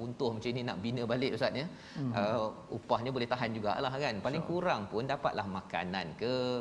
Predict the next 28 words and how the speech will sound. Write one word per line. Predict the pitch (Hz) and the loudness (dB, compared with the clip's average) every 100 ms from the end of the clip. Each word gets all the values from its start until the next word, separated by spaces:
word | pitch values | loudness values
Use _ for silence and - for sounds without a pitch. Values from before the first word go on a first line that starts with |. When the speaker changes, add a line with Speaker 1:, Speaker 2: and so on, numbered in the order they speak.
| 123 113 | -2 -2
Speaker 1:
ya, | 151 - - - | -2 -4 -14 -6
daripada, | 107 104 92 90 143 202 - - | -4 -2 -2 0 0 -2 -12 -4
daripada | 101 104 101 110 | -2 0 -2 -2
penduduk | 107 104 113 - - - - | -2 -2 -2 -4 -14 -20 -6
kawasan | 98 101 - 113 98 | 0 0 0 -6 -6
tersebut, | 92 87 - - - 92 | -6 -8 -10 -12 -14 -6
ya. | 113 147 | -4 -4
Tetapi, | 104 - 143 214 - - - - - | -4 -2 0 -2 -4 -14 -20 -20 -10
tetapi | 95 113 117 - | -6 -4 -2 -4
apakah | - 123 123 | -4 -4 -2
yang | 117 | 0
berlaku? | 110 107 170 226 - - - - 120 | 2 2 0 -2 -4 -16 -20 -6 -2
Orang-orang | 131 143 139 151 139 | 0 0 0 0 -2
di | 131 | -2
situ | 180 185 151 139 | -2 0 0 0
memang | 165 170 127 | 0 -2 -2
jenis | 143 147 165 | -2 -4 -2
bengis, | 175 117 - - - - - | 0 -2 -6 -14 -20 -12 -2
tidak | 135 135 156 135 | -2 2 0 2
mahu | 127 147 127 | -2 0 -2
memberi | 123 120 127 120 | 0 0 0 0
makanan. | 113 95 95 135 254 - - - - | 0 0 0 -2 -4 -10 -18 -14 0
Dan | 113 110 110 - - 98 113 | 2 2 -4 -12 -10 -4 0
bila | 131 170 180 131 | 2 2 2 2
Nabi | 127 135 | 0 0
Musa | 139 143 131 135 | 0 0 0 -2
cakap, | 143 123 98 | 0 0 0
"Lau | 113 | 2